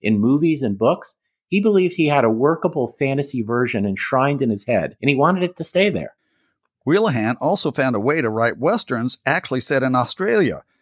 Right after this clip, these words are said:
Speaker 2: He had lived in the sparse outback growing up, as well as in the more populated towns in New South Wales,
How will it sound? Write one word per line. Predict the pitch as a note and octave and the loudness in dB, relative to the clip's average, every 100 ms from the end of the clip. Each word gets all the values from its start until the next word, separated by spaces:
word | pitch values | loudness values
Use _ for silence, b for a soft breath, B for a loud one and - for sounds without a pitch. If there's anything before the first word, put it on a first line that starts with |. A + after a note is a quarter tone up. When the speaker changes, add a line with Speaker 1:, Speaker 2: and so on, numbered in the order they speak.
| _ _ _ | _ _ _
Speaker 2:
He | - G#2 | -2 0
had | F#2+ | 2
lived | C3+ G#3+ G#3+ | 2 2 0
in | G3+ | 0
the | |
sparse | F#3+ C#3+ C#3+ C3+ | 0 2 2 2
outback | C#3+ C#3 A#2+ G#2+ - | 0 2 0 0 0
growing | A#2 A2 A2 | -2 0 0
up, | G2 - _ - | -2 -2 _ -2
as | B2 A2 | 0 2
well | C#3 F3 | 2 2
as | G3 D3+ | 2 2
in | C3 | 0
the | |
more | A#2 A2+ G#2 | 0 -2 -4
populated | - F#3 E3 B2 G#2+ A2+ | -4 -4 -2 -2 -2 -4
towns | - C#3 G#2 G2 | 0 0 2 -2
in | A2 G#2+ | -4 -2
New | A2+ | 0
South | - A#2+ G2 - | 2 2 0 0
Wales, | F3 G3 D#2+ - | 0 2 0 -6